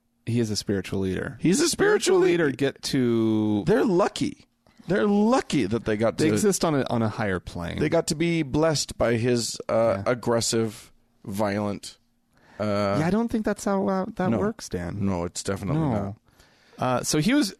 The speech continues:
Speaker 1: so was he trying to get, like, a little sex cult thing going on?
Speaker 2: I mean,
Speaker 1: Or
Speaker 2: you'd think he could get all the sex he wanted, but as we've learned,
Speaker 1: Show me the picture again.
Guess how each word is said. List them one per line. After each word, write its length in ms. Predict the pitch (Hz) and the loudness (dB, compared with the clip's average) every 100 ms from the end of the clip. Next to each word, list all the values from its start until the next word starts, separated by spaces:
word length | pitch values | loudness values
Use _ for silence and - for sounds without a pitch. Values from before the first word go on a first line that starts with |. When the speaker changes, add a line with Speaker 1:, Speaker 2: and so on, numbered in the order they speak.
| - | -4
Speaker 1:
so 240 | - 170 - | 2 2 2
was 200 | 151 156 | -2 -2
he 100 | 202 | -2
trying 240 | - 180 | -2 -2
to 40 | 165 | 0
get, 140 | 165 | -2
like, 160 | 151 151 | -2 0
a 20 | |
little 140 | 151 | -2
sex 420 | - - 147 - | -2 -2 -4 -4
cult 340 | - - 160 - | -6 -2 -2 -4
thing 260 | 156 160 160 | -4 -4 -2
going 280 | 160 160 | 0 0
on? 400 | 151 151 170 196 214 | 0 0 0 -2 0
Speaker 2:
I 80 | 160 | 2
mean, 260 | 220 240 135 | 2 4 4
Speaker 1:
Or 280 | 131 127 131 | 2 0 0
Speaker 2:
you'd 280 | 196 247 180 | 0 0 0
think 360 | - 294 - | 0 0 2
he 200 | 202 254 | 2 2
could 200 | 269 214 | 2 -2
get 200 | 196 233 - | 2 0 2
all 180 | 180 196 | 2 2
the 80 | 190 | 0
sex 260 | 196 185 | 0 0
he 80 | 190 | 0
wanted, 400 | 180 233 170 117 | 2 2 2 2
but 120 | 156 | 2
as 200 | 175 196 | 2 2
we've 140 | 226 170 | 0 2
learned, 520 | 226 226 131 156 175 _ _ _ _ - | 2 2 0 -4 -8 _ _ _ _ -8
Speaker 1:
Show 160 | - | -4
me 100 | 143 | 0
the 80 | 147 | 0
picture 280 | 147 143 147 | -2 -4 -4
again. 200 | 135 | -4